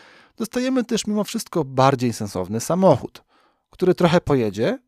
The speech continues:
jak będzie trzeba. Do ideału, a przynajmniej poziomu spalinówki, nadal daleko, ale niech wszyscy próbują,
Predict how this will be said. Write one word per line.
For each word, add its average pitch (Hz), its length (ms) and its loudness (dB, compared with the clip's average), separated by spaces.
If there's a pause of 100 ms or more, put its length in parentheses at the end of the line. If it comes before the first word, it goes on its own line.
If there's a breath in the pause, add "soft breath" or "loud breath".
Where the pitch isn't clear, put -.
(120)
jak 131 120 -2
będzie 123 280 0
trzeba. 90 360 -8 (640)
Do 165 100 2
ideału, 156 560 6
a 180 120 -2
przynajmniej 185 480 -4
poziomu 160 360 0
spalinówki, 147 760 0 (260)
nadal 147 560 0
daleko, 107 520 -2
ale 175 380 -2
niech 127 240 -4
wszyscy 117 300 -8
próbują, 180 500 4